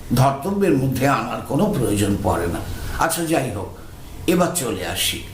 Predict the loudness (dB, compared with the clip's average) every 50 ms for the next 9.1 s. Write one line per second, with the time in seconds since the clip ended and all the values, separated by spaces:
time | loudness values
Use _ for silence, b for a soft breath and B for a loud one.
0 | -14 -14 -12 -10 -4 0 2 2 2 2 0 -2 0 2 2 4 4 4 4 2
1 | 2 0 0 0 0 0 2 4 4 4 4 4 4 2 2 2 0 0 0 0
2 | -2 -4 -8 B B B B B B B B 2 4 4 4 4 2 0 -2 0
3 | 0 2 2 2 0 0 2 2 2 4 4 4 4 4 4 2 0 2 2 2
4 | 2 4 4 4 2 0 -2 -6 -8 -12 -12 -14 -14 -14 -14 -14 -12 -12 -12 -12
5 | -12 -10 -10 -10 -10 -10 -10 -10 -6 -2 0 2 4 4 4 4 4 2 2 -2
6 | -8 -12 -16 -18 -18 -18 -18 -18 -16 -16 -14 -14 -14 -14 -14 -14 -14 -14 -12 -4
7 | 2 2 4 4 4 2 2 4 2 2 2 0 0 0 0 0 0 -2 0 2
8 | 2 2 2 2 2 2 4 4 4 4 4 4 2 2 2 2 2 2 0 2
9 | 2 0